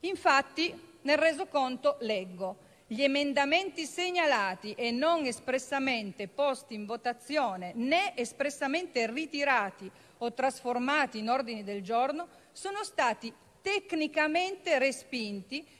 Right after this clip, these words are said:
se presentati da gruppi di minoranza." Ecco, per le, la mia opinione, ma quella del mio gruppo, c'è un tecnicamente di troppo in questa frase.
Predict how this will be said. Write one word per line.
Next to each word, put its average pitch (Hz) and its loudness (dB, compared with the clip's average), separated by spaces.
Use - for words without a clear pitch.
se 427 -2
presentati 370 2
da 415 2
gruppi 277 -2
di 285 -2
minoranza." 208 -4
Ecco, 254 -2
per 320 6
le, 302 0
la 247 -2
mia 339 2
opinione, 277 0
ma 202 -8
quella 240 -2
del 233 -2
mio 277 2
gruppo, 277 2
c'è 302 4
un 302 2
tecnicamente 349 0
di 262 -4
troppo 220 -2
in 220 -8
questa 214 -10
frase. 190 -8